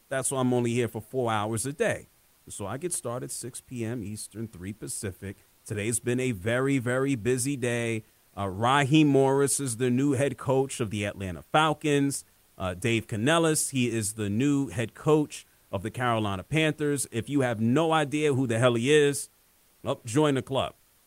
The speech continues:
The man has only been an offensive coordinator in the N F L for one season with the Tampa Bay Buccaneers this past year, helping Baker Mayfield get himself a new contract,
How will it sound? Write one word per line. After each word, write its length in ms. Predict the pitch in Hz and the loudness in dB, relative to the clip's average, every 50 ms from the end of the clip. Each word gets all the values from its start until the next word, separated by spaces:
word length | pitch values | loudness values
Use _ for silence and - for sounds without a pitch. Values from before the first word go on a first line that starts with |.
| _ - | _ -4
The 80 | 101 | 0
man 180 | 110 127 135 135 | 2 2 2 2
has 140 | 127 104 131 | 2 2 2
only 200 | 139 139 139 139 | 2 2 0 0
been 180 | 113 135 135 | 0 2 2
an 100 | 127 120 | 2 2
offensive 540 | 123 131 135 - - 135 123 - - 113 - | 0 0 -2 -2 -4 -4 -4 -4 -6 -6 -8
coordinator 580 | - - 135 135 127 123 127 123 123 123 123 117 | -4 -2 -2 0 0 -2 -2 -2 -2 0 0 -2
in 80 | 107 | -2
the 160 | 101 107 117 120 | -2 -4 -4 -4
N 100 | 127 123 | -2 -2
F 180 | 117 113 - | -4 -4 -4
L 200 | 123 117 113 113 | -4 -2 -2 -4
for 340 | - - - 113 110 104 - | -4 -4 -2 0 0 0 -2
one 440 | - 101 98 104 113 139 175 214 247 | -6 -6 -2 2 4 4 4 4 2
season 560 | - - - 277 285 262 175 107 95 - - - _ _ _ _ _ _ - | 0 -2 0 2 2 2 2 0 -4 -8 -12 -16 _ _ _ _ _ _ -12
with 100 | 117 120 | -10 -10
the 60 | - 101 | -8 -6
Tampa 340 | - - 165 165 - 190 | -2 0 0 0 0 0
Bay 160 | 180 160 185 185 | 0 0 0 2
Buccaneers 600 | 156 165 185 185 196 180 160 143 147 151 139 - | 2 2 2 2 2 0 2 2 2 2 0 0
this 200 | 135 156 160 - | -2 -4 -4 -4
past 400 | - 156 143 151 151 - - - | -4 -2 -2 -2 -2 -4 -6 -6
year, 280 | 113 107 110 123 131 | -6 -4 -4 -4 -4
helping 440 | 117 127 123 123 - 143 139 135 135 - _ _ _ _ - 98 | -2 -2 -2 -2 -2 -2 -2 -2 -4 -6 _ _ _ _ -6 -2
Baker 300 | 87 123 139 - 147 131 | 0 0 0 0 0 0
Mayfield 640 | 120 123 131 139 139 - - 139 139 139 123 101 | 2 2 2 0 0 -2 0 0 2 2 2 2
get 140 | 117 123 120 | 0 0 0
himself 440 | 127 127 120 - - 135 131 127 - | 0 -2 -2 0 -2 -2 -4 -4 -2
a 60 | 139 | -2
new 160 | 135 135 143 | 0 0 -2
contract, 1000 | 135 - - - 127 131 135 135 135 - - 139 131 127 127 131 127 127 131 | -2 -6 -6 -4 -2 -2 -2 -2 -4 -6 -6 -6 -4 -4 -4 -6 -8 -8 -10